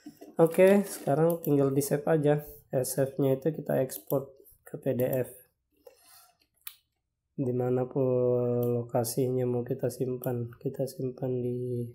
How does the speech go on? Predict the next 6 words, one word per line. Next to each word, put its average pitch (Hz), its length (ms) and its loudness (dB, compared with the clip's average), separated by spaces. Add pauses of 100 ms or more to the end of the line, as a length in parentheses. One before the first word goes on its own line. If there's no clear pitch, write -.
(260)
dokumen 123 540 -2
aja. 123 480 -2 (760)
Dikasih 135 460 0
nama 127 720 0 (580)
berkas 127 1600 -4 (1500)
publish. 127 560 0